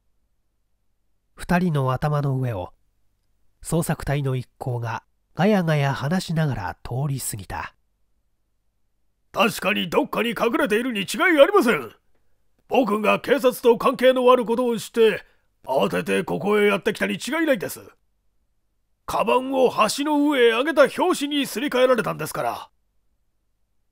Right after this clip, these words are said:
この青年が裏切り者と言っていた男が一行の案内をしているらしい。そのうちに、話し声も足跡もだんだん遠くなった。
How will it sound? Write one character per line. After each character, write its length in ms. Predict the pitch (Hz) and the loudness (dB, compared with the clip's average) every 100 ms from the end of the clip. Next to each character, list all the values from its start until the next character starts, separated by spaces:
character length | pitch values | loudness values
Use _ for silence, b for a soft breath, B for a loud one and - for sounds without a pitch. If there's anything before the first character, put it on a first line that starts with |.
| _ _ _ - | _ _ _ -4
こ 120 | 170 | 2
の 160 | 214 214 | 4 2
青 220 | - 202 | 0 0
年 180 | 190 180 | 0 0
が 220 | 170 165 | 0 0
裏 200 | 156 190 | 2 0
切 100 | 202 | 2
り 100 | 196 | 0
者 160 | 180 170 | 0 0
と 120 | 165 | -2
言 80 | 160 | -4
っ 20 | |
て 180 | - 147 | -4 -6
い 60 | |
た 120 | 143 139 | -4 -4
男 280 | 139 131 | -4 -6
が 240 | 113 95 - _ _ | -6 -8 -10 _ _
一 160 | - 131 - | -12 -12 -2
行 200 | 175 165 | 0 2
の 200 | 160 147 | 2 0
案 120 | 208 | 0
内 200 | 190 135 | -2 -2
を 100 | 110 | -6
し 80 | - | -8
て 100 | 117 | -10
い 60 | |
る 100 | 110 | -10
ら 80 | 107 | -10
し 100 | - | -10
い。 220 | 107 87 - _ _ _ _ _ _ _ _ _ _ _ _ _ _ _ _ | -12 -14 -20 _ _ _ _ _ _ _ _ _ _ _ _ _ _ _ _
そ 160 | - 127 | -10 -6
の 120 | 135 | -4
う 80 | 123 | -6
ち 160 | - 110 | -8 -12
に、 220 | 110 - _ _ _ _ _ _ _ _ _ | -12 -16 _ _ _ _ _ _ _ _ _
話 320 | - 147 190 190 | -8 -2 0 0
し 120 | 196 | 0
声 220 | 185 165 | 2 0
も 240 | 120 120 | 0 -2
足 220 | 135 - 190 | -4 -2 -4
跡 180 | 147 | -4
も 240 | 113 95 - _ _ _ | -6 -10 -16 _ _ _
だ 140 | - | -10
ん 80 | 104 | -8
だ 140 | 127 131 | -6 -6
ん 160 | 117 | -8
遠 220 | - 110 | -10 -8
く 100 | 127 | -6
な 60 | 123 | -8
っ 20 | |
た。 340 | - - - | -8 -10 -10